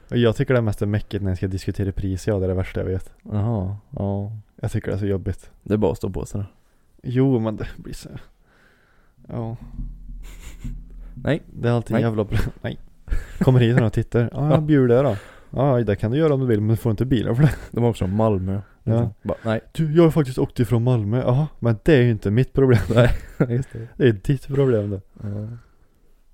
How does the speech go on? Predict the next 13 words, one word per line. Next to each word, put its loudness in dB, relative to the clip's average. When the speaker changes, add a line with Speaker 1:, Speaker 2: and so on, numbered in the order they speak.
Speaker 1:
Ska -4
de 0
ha 0
kompensationsfaktor -4
för -6
att -6
de -4
har -4
åkt -10
långt? -6
Jävla -10
idioter. -14
<laughs> -20